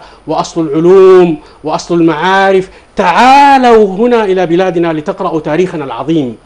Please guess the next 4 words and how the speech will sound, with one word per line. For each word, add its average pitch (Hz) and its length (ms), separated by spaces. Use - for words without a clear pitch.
لأننا 185 640
نحمل 156 680
تاريخا 147 600
عظيما. 131 440